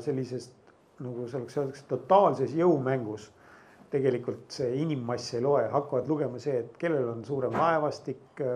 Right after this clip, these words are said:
millised muud võimed, et, äh, see, mida me Ukrainas praegu näeme,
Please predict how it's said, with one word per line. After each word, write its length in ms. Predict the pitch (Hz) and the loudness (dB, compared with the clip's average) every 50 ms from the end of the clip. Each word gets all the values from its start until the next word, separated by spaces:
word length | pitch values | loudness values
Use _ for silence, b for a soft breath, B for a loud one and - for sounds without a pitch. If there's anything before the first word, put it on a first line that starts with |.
| 123 | -4
millised 340 | 131 143 131 117 113 123 104 135 | -6 -6 -8 -6 -8 -8 -8 -6
muud 220 | 151 143 131 120 | -6 -6 -2 0
võimed, 360 | 147 151 151 131 113 110 110 117 | 2 2 2 0 -4 -4 -6 -6
et, 240 | 110 - - - - | -8 -8 -8 -6 -4
äh, 340 | 120 117 117 - - - - - - - | -4 -4 -6 -10 -14 -20 -20 -20 -14 -2
see, 160 | - 185 185 | 0 2 4
mida 160 | 185 160 151 139 | 4 4 2 4
me 80 | 135 135 | 4 2
Ukrainas 420 | 131 139 156 175 - 165 135 107 - | 2 4 4 4 4 2 -2 -4 -4
praegu 260 | - 143 127 131 131 156 | -4 -2 0 0 2 2
näeme, 320 | 185 196 185 151 135 120 | 2 2 2 0 -2 -4